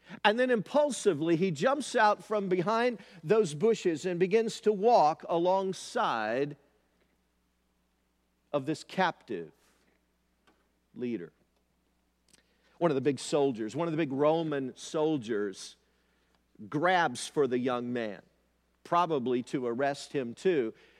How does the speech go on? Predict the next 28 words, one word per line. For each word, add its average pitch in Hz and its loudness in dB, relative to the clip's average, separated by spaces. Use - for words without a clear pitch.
But 196 0
somehow 202 2
John 190 0
Mark, 185 2
who's 185 -2
probably 220 4
no 208 2
more 196 2
than 165 -2
an 175 -2
older 185 2
teenager, 151 0
he 196 0
twists - 0
and 170 0
turns 208 -2
and 175 0
is 180 0
able 220 4
to 196 -2
kinda 226 -2
wrestle 226 2
himself 208 2
out 214 4
of 190 2
the 190 4
soldier's 196 0
grip. 208 2